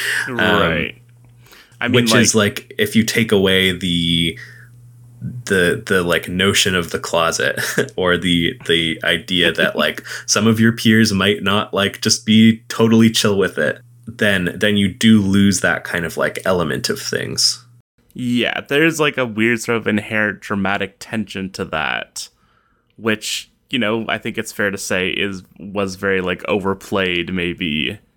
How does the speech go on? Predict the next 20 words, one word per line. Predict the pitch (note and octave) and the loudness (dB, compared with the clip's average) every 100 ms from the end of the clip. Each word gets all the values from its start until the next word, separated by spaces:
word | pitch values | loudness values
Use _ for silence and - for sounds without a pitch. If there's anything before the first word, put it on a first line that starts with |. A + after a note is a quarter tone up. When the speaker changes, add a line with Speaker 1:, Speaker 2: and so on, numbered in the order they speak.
| _ _ - | _ _ -8
Speaker 2:
in, | G2+ F#2 E2 | -6 -4 -2
like, | D2 D2+ - _ _ _ _ _ | -4 -6 -14 _ _ _ _ _
queer | _ G#2+ G2 | _ -8 -6
work, | F2+ F#2+ A#2+ - - | -4 -2 -2 -4 -4
that, | A2 - | -4 -2
like, | C3 | 0
Speaker 1:
Mm-hmm. | A2 G2 F#2 F2+ | 2 2 0 0
Speaker 2:
a | |
lot | G2 | -2
of | G2+ | -2
it | G#2 G2+ - | -2 -2 -4
was | G2+ G#2 | -6 -6
just | - G#2 - | -4 -6 -4
sort | G#2 | -4
of | G2 | -4
about | F#2 G2 F#2 | -4 -4 -4
the | - G2 | -6 -8
inherent | F#2 A2 G2+ G2 | -6 -4 -2 -4
sort | - G2+ | -6 -4
of | G2 | -4